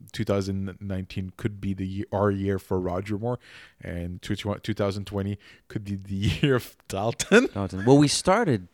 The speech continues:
Speaker 2: two thousand nineteen reco-, I mean, it wasn't released in January, but I know that Living Daylights recording was January, so we could do one year later. We could do License to Kill, but, uh, I always,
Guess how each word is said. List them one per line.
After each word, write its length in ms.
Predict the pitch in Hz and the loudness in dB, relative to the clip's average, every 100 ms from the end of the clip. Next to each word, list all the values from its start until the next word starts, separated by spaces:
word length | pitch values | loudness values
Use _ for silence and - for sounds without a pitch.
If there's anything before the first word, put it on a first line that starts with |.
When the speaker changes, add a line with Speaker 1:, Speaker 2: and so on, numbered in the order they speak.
| _ _ | _ _
Speaker 2:
two 140 | - | 0
thousand 300 | 123 113 98 | 2 2 2
nineteen 600 | 98 95 - 101 95 92 - _ _ _ 82 | -2 -2 -4 -4 -4 -6 -8 _ _ _ -10
reco-, 320 | 92 - - | -10 -4 -2
I 80 | 127 | 0
mean, 60 | 135 | 4
it 80 | |
wasn't 240 | 135 135 107 | 4 4 2
released 500 | 110 113 156 - - | 0 2 0 0 -2
in 120 | 101 | -4
January, 480 | 87 90 85 85 85 | -2 -2 -2 -2 -4
but 140 | 85 | -4
I 80 | 95 | -2
know 160 | 117 107 | -2 -2
that 260 | 101 - | -4 -6
Living 340 | 101 104 98 87 | -6 -4 -6 -2
Daylights 580 | 113 131 113 95 - | 4 4 4 0 -6
recording 600 | 85 - - 151 101 78 - _ - _ - | -14 -4 0 0 0 -10 -16 _ -20 _ -10
was 100 | 92 | -8
January, 380 | 107 95 82 78 | -4 -4 -4 -8
so 180 | - 104 | -6 -4
we 120 | 101 | -4
could 160 | 98 - | -6 -4
do 200 | 98 85 | -2 -2
one 360 | 95 101 104 | -2 0 0
year 160 | 98 90 | -2 -4
later. 300 | 92 92 85 | -2 -2 -2
We 100 | 80 | -4
could 140 | 85 | -8
do 100 | - | -8
License 420 | 80 90 - 82 - | -6 -8 -10 -16 -16
to 80 | |
Kill, 320 | - - 87 - - - - - _ - | -18 -14 -14 -14 -20 -20 -20 -20 _ -6
but, 320 | 95 - - | -4 -4 -2
uh, 200 | 92 87 | 0 0
I 160 | 131 160 | 0 0
always, 420 | 226 269 - - | 0 -2 -4 -8